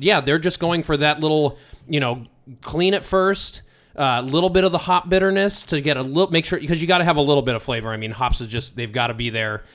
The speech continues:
and then just smooth on the back end, and I, yeah, I feel like you could just, if it wasn't a craft beer and it wasn't, you know, like,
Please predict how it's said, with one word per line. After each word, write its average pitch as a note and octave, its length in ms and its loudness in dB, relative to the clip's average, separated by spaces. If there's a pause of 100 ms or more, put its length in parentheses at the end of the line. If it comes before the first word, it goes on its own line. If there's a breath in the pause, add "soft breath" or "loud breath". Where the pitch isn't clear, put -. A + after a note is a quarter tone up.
(220 loud breath)
and C3+ 180 -2
then A#2+ 420 -2
just - 180 -4
smooth D3 280 0
on D3+ 120 2
the D3 80 -2
back C#3+ 260 -2
end, F3 240 0
and B2+ 580 -2
I, B2+ 220 -8
yeah, C3 240 -2
I A#2+ 100 -6
feel C#3+ 180 -4
like C3+ 120 -4
you C3 80 -8
could B2+ 140 -10
just, C3+ 260 -8 (500 soft breath)
if E3 300 -2
it F#3 40 0
wasn't F#3 360 2
a C#3 60 -10
craft E3 340 0
beer F3+ 140 2
and E3+ 80 0
it C3 80 -4
wasn't, C#3 340 -2
you C#3+ 100 -4
know, B2 200 -2
like, A#2 380 -6